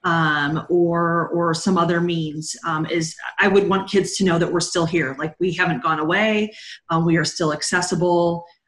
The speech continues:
Um, and then the other thing that I've had conversations with kids about is, you know, I know there was a lot of disappointment about things that have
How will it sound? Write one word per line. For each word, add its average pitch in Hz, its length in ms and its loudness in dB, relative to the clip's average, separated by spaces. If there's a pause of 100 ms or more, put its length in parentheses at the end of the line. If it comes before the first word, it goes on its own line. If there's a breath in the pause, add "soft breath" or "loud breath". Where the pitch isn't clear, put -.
(120)
Um, 156 540 0
and 185 160 2
then 170 240 0
the 196 140 0
other 330 200 2
thing 269 220 4
that 185 100 4
I've 165 140 4
had 160 300 -2
conversations 160 760 -2
with 156 240 -4
kids 170 160 -2
about 160 400 -2
is, 160 320 -4 (280 loud breath)
you 196 80 2
know, 190 60 4
I 190 40 6
know 196 140 4
there 214 100 6
was 202 140 2
a - 20 4
lot 170 220 4
of 170 80 0
disappointment 160 560 -2
about 147 300 -2
things 156 400 -4
that 143 260 0
have 156 320 0